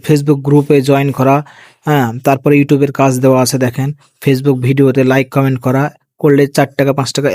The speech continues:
আপনারা এখান থেকে ইনকাম করতে পারবেন। তো আমি ব্যাক করলাম। অনেকগুলো কাজ দেয়, তো আপনারা এগুলো কাজ করতে পারবেন। যখন আমার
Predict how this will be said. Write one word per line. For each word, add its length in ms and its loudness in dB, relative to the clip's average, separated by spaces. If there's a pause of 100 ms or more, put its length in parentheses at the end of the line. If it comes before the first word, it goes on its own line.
আপনারা 320 -2
এখান 160 0
থেকে 200 0 (120)
ইনকাম 240 -4
করতে 220 -6
পারবেন। 320 0 (440)
তো 80 -6
আমি 120 -2
ব্যাক 160 -2
করলাম। 320 2 (100)
অনেকগুলো 400 0
কাজ 180 2
দেয়, 140 0
তো 60 2
আপনারা 260 0
এগুলো 180 0
কাজ 200 -2
করতে 280 -2
পারবেন। 240 0
যখন 220 0
আমার 240 -2